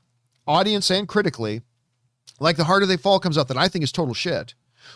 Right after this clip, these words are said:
or a low reviewed movie critic-wise and audience-wise comes out that I think is great, the reality is the vast majority of time, I generally find that I agree with the majority. That also makes sense. But yeah, every once in a while, you're gonna get one that comes in like an outlier, and that's the,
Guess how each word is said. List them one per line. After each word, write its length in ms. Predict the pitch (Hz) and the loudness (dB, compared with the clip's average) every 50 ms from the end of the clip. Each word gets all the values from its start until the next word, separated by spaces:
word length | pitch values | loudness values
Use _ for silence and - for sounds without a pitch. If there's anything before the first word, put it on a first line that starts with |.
| - - - | -20 -10 -2
or 160 | 165 165 170 | 2 4 4
a 100 | 170 165 | 4 4
low 760 | 151 151 160 165 180 208 240 262 277 247 196 165 147 135 127 - | 2 2 2 2 4 4 6 6 6 6 6 6 4 2 -2 -2
reviewed 480 | - 165 170 139 147 160 160 156 151 131 | 0 0 0 0 2 2 2 2 2 2
movie 460 | 143 143 143 127 131 131 131 123 117 _ _ | 0 0 0 0 0 0 0 -2 -4 _ _
critic-wise 580 | - - 147 135 131 - 139 135 131 131 123 - | -4 -2 -2 -2 -2 -2 -2 0 0 0 -2 -2
and 80 | 131 | -2
audience-wise 460 | 123 123 123 123 120 - - 127 120 - | -2 -2 -4 -4 -6 -6 -4 -4 -4 -4
comes 220 | - 131 113 127 | -6 -8 -4 -4
out 100 | 117 - | -4 -4
that 100 | - 123 | -4 -2
I 120 | 131 165 170 | 0 0 -2
think 220 | - - 139 120 | -2 -4 -8 -8
is 120 | 107 95 - | -8 -10 -6
great, 300 | - 190 165 120 107 - _ _ _ _ _ _ _ _ _ _ _ _ | -2 0 0 -2 -2 -8 _ _ _ _ _ _ _ _ _ _ _ _
the 80 | - 208 | -12 -8
reality 480 | 233 254 302 339 359 381 359 311 285 | -4 0 2 2 4 2 4 2 2
is 140 | 277 262 - | 0 0 -2
the 100 | - 185 | -4 -4
vast 320 | 165 240 262 277 277 - | -4 -2 -2 -2 -2 -4
majority 380 | 240 190 160 226 247 254 233 226 | -4 -4 -4 -2 -2 -2 -2 -4
of 100 | 180 - | -8 -8
time, 260 | - 151 147 151 165 | -6 -6 -4 -4 -4
I 100 | 190 196 | -4 -6
generally 540 | 185 143 - 160 185 240 254 233 202 175 170 | -6 -4 -4 -4 -4 -4 -4 -6 -4 -6 -6
find 320 | 143 - 156 160 156 151 | -6 -4 -4 -4 -4 -4
that 140 | 151 143 147 | -4 -4 -4
I 100 | 147 143 | -4 -4
agree 380 | 147 151 135 131 165 233 254 190 | -4 -4 -4 -4 -4 -4 -4 -2
with 180 | 131 127 123 | -2 -4 -6
the 60 | - 120 | -6 -10
majority. 500 | 110 101 - 104 - 92 - - - _ _ _ _ _ _ _ _ _ _ _ _ _ _ _ _ _ _ _ _ _ _ _ _ _ _ _ _ _ _ _ _ - | -10 -10 -10 -14 -14 -16 -18 -20 -20 _ _ _ _ _ _ _ _ _ _ _ _ _ _ _ _ _ _ _ _ _ _ _ _ _ _ _ _ _ _ _ _ -2
That 140 | 165 196 208 | 0 2 2
also 240 | 202 190 - - 175 | 2 0 0 -2 -4
makes 240 | 170 175 156 - | -4 -4 -4 -4
sense. 380 | - 233 202 117 - - - - _ _ _ _ _ _ _ _ - | -6 -6 -8 -10 -10 -12 -14 -14 _ _ _ _ _ _ _ _ -6
But 100 | 143 151 | -2 0
yeah, 160 | 202 214 151 | 2 2 2
every 160 | 160 175 208 | 0 -2 -2
once 220 | 208 220 214 - - | -4 -4 -6 -6 -4
in 60 | 247 | -2
a 20 | |
while, 240 | 254 247 214 190 190 | 0 2 2 2 2
you're 140 | 185 180 175 | 2 0 0
gonna 140 | 190 190 180 | 0 0 0
get 160 | 196 214 190 | 0 0 2
one 200 | 180 180 180 175 | 2 2 4 4
that 220 | 160 156 - _ - | 4 2 2 _ -4
comes 280 | - 160 165 175 160 | -6 -4 -4 -4 -4
in 100 | 175 170 | -2 -2
like 180 | 170 175 175 175 | 0 -2 -2 -2
an 60 | 170 | -2
outlier, 520 | 180 190 185 156 139 131 127 135 160 170 | -2 -2 0 0 0 2 2 2 0 -2
and 240 | 139 131 135 139 127 _ | -2 -4 -6 -10 -12 _
that's 520 | - 143 135 131 127 131 127 143 143 - - | -16 -16 -14 -10 -6 -4 -4 -4 -4 -6 -6
the, 180 | 180 185 180 | -6 -10 -10